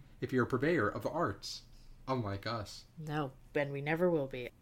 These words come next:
Speaker 2: So, yeah, no, being married, that would put a damper on things, yeah.
Speaker 1: The fact she was married, though, didn't stop the two from fucking all night long.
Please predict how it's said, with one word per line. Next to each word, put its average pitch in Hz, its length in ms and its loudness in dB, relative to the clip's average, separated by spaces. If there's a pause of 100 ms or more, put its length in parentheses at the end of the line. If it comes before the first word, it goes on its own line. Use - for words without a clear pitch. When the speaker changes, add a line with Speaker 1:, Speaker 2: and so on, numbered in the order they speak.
Speaker 2:
So, - 140 6
yeah, 254 340 12
no, 220 220 10
being 240 260 6
married, 220 280 10
that 202 100 2
would 220 160 2
put 233 180 2
a 208 60 6
damper 185 480 2
on 139 140 -4
things, 131 340 -4
yeah. 151 220 4 (200)
Speaker 1:
The 175 100 6
fact 269 260 10
she 208 100 6
was 165 320 10
married, 131 300 10
though, 131 180 10
didn't 165 240 8
stop 156 280 8
the 156 60 0
two 165 220 6
from 131 160 0
fucking 151 600 6
all 143 340 6
night 147 360 4
long. 107 440 2